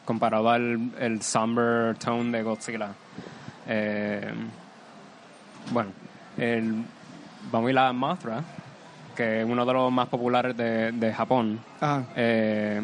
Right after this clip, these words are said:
Speaker 1: Mothra fue basado, fue, ok, fue una adaptación de un serial novel que Toho había pedido a unos cri-, eh, escritores, eh, a presentar en un, en un, ¿cómo se llama esto? Un periódico.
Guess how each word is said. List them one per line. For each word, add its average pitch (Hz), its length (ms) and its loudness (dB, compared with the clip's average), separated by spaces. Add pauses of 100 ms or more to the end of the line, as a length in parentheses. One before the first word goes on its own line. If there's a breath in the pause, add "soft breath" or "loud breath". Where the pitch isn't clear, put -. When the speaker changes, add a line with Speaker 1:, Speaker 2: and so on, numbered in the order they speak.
Speaker 1:
Mothra 127 380 4
fue 160 360 0 (480)
basado, 123 640 0 (880)
fue, - 120 -4 (640)
ok, 120 120 -2 (300)
fue 156 380 2
una 151 200 0
adaptación 156 1000 0
de 120 140 6
un 135 180 2
serial 147 420 2
novel 131 360 2
que 113 440 2 (160)
Toho 123 400 4
había 131 360 4
pedido 127 360 4
a 127 60 6
unos 127 220 0 (100)
cri-, 143 320 2
eh, 120 320 4
escritores, 120 580 2 (580 loud breath)
eh, 110 440 2 (1120)
a 120 120 4
presentar 123 440 2
en 139 60 2
un, 127 180 -2
en 123 120 -2
un, 120 600 0
¿cómo 117 120 -4
se - 80 -6
llama 135 100 0
esto? 131 140 -6
Un 117 600 0
periódico. 120 540 4